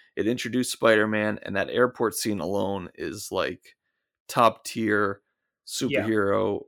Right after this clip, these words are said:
Speaker 1: action scenes, like, feels like it's pulled out of the comics.
Speaker 2: Mm-hmm.
Speaker 1: Um,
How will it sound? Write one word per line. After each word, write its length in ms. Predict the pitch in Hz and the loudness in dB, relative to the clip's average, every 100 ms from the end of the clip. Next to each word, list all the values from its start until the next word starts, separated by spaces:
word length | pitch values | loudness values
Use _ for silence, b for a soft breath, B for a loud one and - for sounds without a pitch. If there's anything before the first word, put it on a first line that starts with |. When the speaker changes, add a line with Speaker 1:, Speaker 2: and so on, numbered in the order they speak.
| _ 104 | _ -2
Speaker 1:
action 640 | 104 101 - 101 101 - | -2 -2 -4 -4 -6 -8
scenes, 380 | - 101 98 98 | -6 -4 -6 -6
like, 160 | - | -8
feels 360 | - 135 117 110 | -6 2 2 4
like 120 | 98 | 0
it's 100 | 95 | -4
pulled 320 | - - 92 | -6 -4 -2
out 160 | 76 80 | 0 -2
of 60 | 92 | -6
the 80 | |
comics. 680 | - - - - - - - _ _ _ _ _ - 101 | -10 -10 -14 -16 -20 -20 -20 _ _ _ _ _ -4 0
Speaker 2:
Mm-hmm. 280 | 98 98 | 0 -2
Speaker 1:
Um, 180 | 95 95 | -6 -12